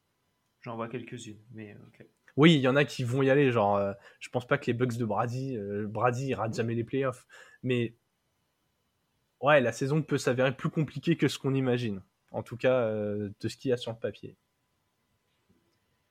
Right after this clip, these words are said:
Speaker 2: C'est sur ces belles paroles que nous allons conclure, euh, cet épisode. Euh... Est-ce qu'on annonce encore une fois la division d'après ?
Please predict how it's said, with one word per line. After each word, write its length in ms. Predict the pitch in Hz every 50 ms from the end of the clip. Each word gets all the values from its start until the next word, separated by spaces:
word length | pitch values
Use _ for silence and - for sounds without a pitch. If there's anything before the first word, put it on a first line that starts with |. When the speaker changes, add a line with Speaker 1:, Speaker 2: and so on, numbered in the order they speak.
| _ _ _ _ _ _ _ _ _ _ _ _ _ _ _ _ _ _ _
Speaker 2:
C'est 240 | - - - - 165
sur 220 | - - 180 165 -
ces 180 | - - 143
belles 340 | 123 120 170 233 262 247 247
paroles 460 | - 214 196 185 196 196 202 185 147
que 120 | - - 175
nous 260 | 165 147 139 131 143
allons 200 | 139 139 135 123
conclure, 600 | - - 180 170 - - 180 185 180 165 127 - -
euh, 260 | 120 120 113 113 113
cet 380 | 110 - - - 196 202 196 -
épisode. 680 | 185 - - 151 143 131 135 131 160 190 180 180 180 - - - - - - - - - - - - - _ _ _ -
Euh... 1080 | 127 120 117 117 113 113 113 113 113 110 110 110 110 110 107 110 110 110 107 107 107 107 - - _ _ _ _ _ _ _ _ _ _ _ _ _ _ _ _ _ _ _
Est-ce 140 | 147 139 -
qu'on 120 | - 190 180
annonce 360 | 175 175 175 190 190 - -
encore 320 | - 143 139 - 165 143 135
une 80 | 139
fois 160 | 127 - 170
la 100 | 151 135
division 380 | 127 120 123 123 123 131 127 123
d'après ? 480 | 120 117 113 - - 120 120 143 180